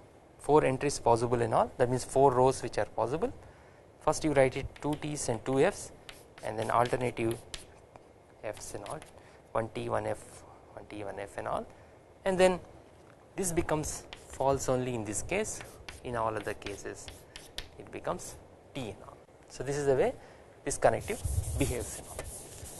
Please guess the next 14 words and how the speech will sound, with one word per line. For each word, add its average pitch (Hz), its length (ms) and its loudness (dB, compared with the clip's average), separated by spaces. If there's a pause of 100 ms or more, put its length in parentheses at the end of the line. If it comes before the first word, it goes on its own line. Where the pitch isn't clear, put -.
(220)
And 170 120 4
the 175 60 8
only 196 220 6
connective 160 400 4
that 139 120 4
is 123 140 -2
left - 360 6 (480)
here 101 160 -8 (720)
is 101 340 -10 (140)
this - 180 -8
thing, - 160 -14 (220)
P 147 220 -4
implies 120 440 -4
Q, 226 220 -6